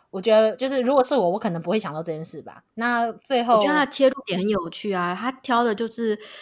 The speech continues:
Speaker 2: 你可以说谎说多久的这件事情。但他不是会问每一个工作人员，就是说，“你，你为什么邀请我？我不觉得我有什么特别的。”他说，“但我觉得你可以说谎，你很擅长说谎。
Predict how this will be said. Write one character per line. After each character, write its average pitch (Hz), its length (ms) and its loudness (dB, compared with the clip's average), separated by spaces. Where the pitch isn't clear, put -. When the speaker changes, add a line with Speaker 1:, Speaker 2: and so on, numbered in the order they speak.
Speaker 2:
你 202 220 -2
可 202 180 -4
以 226 200 0
说 214 220 0
谎 190 220 -4
说 196 240 -2
多 185 300 -4
久 180 220 -6
的 120 100 -10
这 190 140 -6
件 185 180 -6
事 180 180 -10
情。 - 240 -14
但 247 120 -6
他 277 80 -4
不 269 100 -10
是 220 120 -4
会 233 60 0
问 233 140 2
每 180 180 -2
一 190 120 -8
个 196 160 -2
工 202 160 -6
作 208 120 -4
人 180 120 -4
员， 170 100 -10
就 185 80 -6
是 190 80 -6
说 185 440 -10
，“你， 196 280 -6
你 220 80 -6
为 294 80 6
什 262 140 2
么 202 140 2
邀 226 180 4
请 208 180 -4
我？ 196 100 0
我 175 60 0
不 180 120 -6
觉 214 120 0
得 202 80 0
我 190 80 0
有 190 100 0
什 190 120 -6
么 165 100 -6
特 196 220 -4
别 175 260 -12
的。” - 240 -16
他 - 120 -14
说 214 200 -6
，“但 220 160 0
我 175 80 -2
觉 180 140 -8
得 175 80 -6
你 170 140 -12
可 175 200 -8
以 175 220 -10
说 175 260 -4
谎， 175 160 -4
你 196 100 0
很 175 120 -4
擅 185 180 -4
长 160 160 -12
说 175 240 -8
谎。 - 300 -14